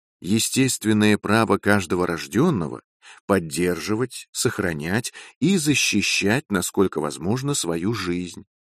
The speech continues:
Это так верно, что иногда случалось, убивали без вины людей, лишь бы сохранить себе жизнь. Если то допускают законы, пекущиеся о благоустроении всех смертных,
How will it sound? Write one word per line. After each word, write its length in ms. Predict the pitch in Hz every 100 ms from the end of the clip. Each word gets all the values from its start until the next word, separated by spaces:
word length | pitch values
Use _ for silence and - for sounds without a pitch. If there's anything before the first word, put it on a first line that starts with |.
| _ _ _
Это 220 | 80 90
так 220 | - 85 80
верно, 480 | 80 147 156 80 - - -
что 260 | - 98 95
иногда 360 | 90 78 131
случалось, 640 | - 87 - 101 131 131 - _ _
убивали 840 | 104 90 87 71 98 147 151 85 - -
без 240 | 90 80
вины 400 | 82 87 101 117
людей, 540 | 82 80 - 139 190 - - _
лишь 280 | 71 85 -
бы 140 | 139
сохранить 540 | - - - 85 80 -
себе 260 | 90 123
жизнь. 380 | 123 80 65 - _ _ _ _ _ _ _ -
Если 300 | 107 - 110
то 260 | - 120 101
допускают 640 | 104 98 - 107 104 87
законы, 680 | 76 87 - 110 117 87 76 - -
пекущиеся 840 | 101 - 113 107 - 98 92 - 95
о 180 | - 95
благоустроении 840 | 85 85 87 87 78 80 104 107 92
всех 360 | - 90 85
смертных, 720 | - 73 92 175 - - -